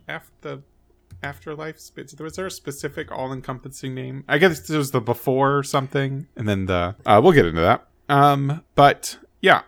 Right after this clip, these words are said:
So, um, the elevator pitch is an aspiring, a long aspiring jazz pianist who has been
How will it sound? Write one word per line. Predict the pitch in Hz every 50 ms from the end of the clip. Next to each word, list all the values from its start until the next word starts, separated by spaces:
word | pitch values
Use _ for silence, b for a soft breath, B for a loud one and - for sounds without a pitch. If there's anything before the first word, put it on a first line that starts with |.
| _ _ _
So, | - - 151 139 135 127 127 127 - -
um, | 127 123 120 117 113 113
the | 117 -
elevator | 151 165 151 160 156 165 160
pitch | 143 - 143 143 139 - - -
is | - - 147 147 143 143 147 139 123 123 - -
an | - 123 131 127 127 127 127
aspiring, | - - - - - - 120 127 131 131 131 135 131 131 131 127 123 123 127 123 -
a | 123 113 104 98 101 113
long | - 123 120 147 170 180 185 185 175 123
aspiring | 120 - - - - 107 98 95 92 92 92 92 101 110
jazz | - - 113 104 107 104 -
pianist | - - 104 92 87 90 98 - - - - _ -
who | 120 110 98
has | 95 - - - 107 98 92 92 95 -
been | _ - 107 101 98 95 95 95 101 -